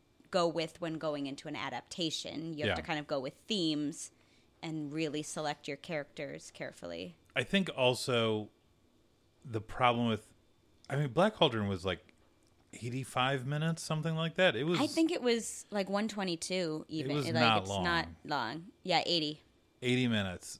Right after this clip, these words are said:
Speaker 2: So the, the other problem is, like, even condensing one book into eighty minutes is tricky. Five is insane.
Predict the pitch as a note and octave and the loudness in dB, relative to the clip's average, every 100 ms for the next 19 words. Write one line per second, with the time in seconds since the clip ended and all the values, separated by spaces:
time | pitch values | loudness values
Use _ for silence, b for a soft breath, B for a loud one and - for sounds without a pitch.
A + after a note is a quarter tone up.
0 | - - D#3 D3 D3+ C3+ C3+ E3 E3+ E3+ | -14 -8 -2 2 2 0 2 4 6 6
1 | - B2 A2+ G#2+ F#2+ F2+ G#2 F#2 - _ | 4 4 4 2 -2 -4 -6 -6 -10 _
2 | _ _ _ b b b b _ F3+ E3+ | _ _ _ b b b b _ 0 2
3 | D3+ C#3 A#2+ A2+ A2+ F#2 G#2 C#3+ G#2 F#2+ | 2 2 0 0 0 0 2 2 4 2
4 | G2+ F#2 F#2+ F#2+ F#2 F2+ E2+ D#2+ - - | 0 -4 -4 -4 -4 -6 -8 -10 -14 -6
5 | B2 G#2+ F2+ F2 - G#2+ G2+ F2+ E2+ - | -4 -2 -6 -8 -2 0 0 -2 -6 -12
6 | - F2+ D2+ F#2+ G2 E2+ - E3+ B2 G2+ | -20 -20 -20 -12 -8 -6 0 2 4 2